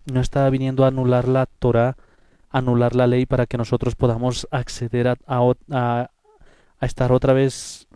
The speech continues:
delante del Eterno. Lo que Él ha venido a hacer es a, prácticamente a morir para que nosotros podamos ser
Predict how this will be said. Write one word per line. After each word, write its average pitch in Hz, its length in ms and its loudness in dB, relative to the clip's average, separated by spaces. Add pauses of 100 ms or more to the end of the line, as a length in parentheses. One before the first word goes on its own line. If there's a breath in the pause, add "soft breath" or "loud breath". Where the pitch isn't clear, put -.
(180)
delante 120 480 0
del 127 140 2
Eterno. 131 360 -2
Lo 120 140 2
que - 100 -6
Él 123 80 -2
ha 131 60 -2
venido 139 320 -2
a - 20 2
hacer 147 240 -2 (1160 soft breath)
es 123 260 -2
a, 143 380 2 (920)
prácticamente 135 640 -2
a - 20 2
morir 127 460 2
para 131 220 2
que 143 100 2
nosotros 127 420 -2
podamos 123 380 0
ser 135 200 0